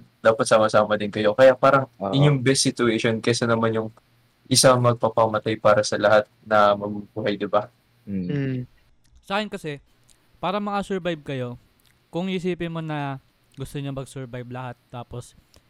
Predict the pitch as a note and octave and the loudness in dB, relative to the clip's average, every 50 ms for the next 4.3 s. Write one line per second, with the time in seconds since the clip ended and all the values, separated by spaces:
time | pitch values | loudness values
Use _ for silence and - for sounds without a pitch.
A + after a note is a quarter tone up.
0 | _ _ _ - C#3+ D3+ D3+ C#3+ C3+ C#3+ C#3+ C#3+ C#3 C#3 C3+ C3+ C3+ C3+ C3 B2+ | _ _ _ -6 -4 -2 -2 -2 -2 -2 -2 0 0 -2 -2 -4 -6 -10 -12 -14
1 | B2+ _ _ _ _ _ _ _ _ _ _ _ _ _ _ _ _ _ - C3 | -16 _ _ _ _ _ _ _ _ _ _ _ _ _ _ _ _ _ -10 -8
2 | C3+ C3+ C3 C3 B2+ B2+ B2+ B2+ B2 B2+ B2+ B2 A#2+ _ _ - C#3+ C#3+ C#3+ C#3 | -8 -6 -6 -6 -8 -8 -8 -10 -10 -12 -14 -14 -16 _ _ -8 -6 -6 -6 -6
3 | C#3 C3+ C#3 C#3 C3+ C3+ C3 C3 B2 B2 _ _ _ - B2+ C3 B2+ A#2 A#2+ B2 | -6 -8 -8 -8 -8 -8 -10 -10 -12 -14 _ _ _ -8 -6 -6 -6 -6 -6 -8
4 | B2 A#2+ A2+ A2 A2 G#2+ | -6 -8 -8 -10 -12 -16